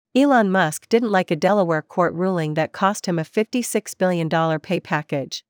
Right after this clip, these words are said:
so he's moving his companies to Texas and Nevada. He could move a lot farther, to Bermuda, or the Cayman Islands,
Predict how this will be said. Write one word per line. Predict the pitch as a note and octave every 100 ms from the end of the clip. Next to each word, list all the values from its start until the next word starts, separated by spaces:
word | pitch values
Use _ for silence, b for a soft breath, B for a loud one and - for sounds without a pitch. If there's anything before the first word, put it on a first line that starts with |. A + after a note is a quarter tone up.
| _
so | - G3+
he's | G#3+ G#3+
moving | A#3 B3+ G#3
his | F3+
companies | - F#3 E3+ D#3 D3+
to | -
Texas | D#3 F#3 - D#3 C#3+ -
and | E3+
Nevada. | D#3+ E3+ F3 D3+ C#3 - _ _ _ _ _ _ _ _
He | - C#4+
could | D#4 B3+
move | A#3
a | G3+
lot | F3 F3 -
farther, | - F#3 E3+ C#3+ C#3 - _
to | G3+
Bermuda, | F3+ F#3+ G#3 A#3+ D#3 C#3+ - -
or | F#3
the | F3+
Cayman | - A3 A3 E3+
Islands, | F3 F3 D3 C#3+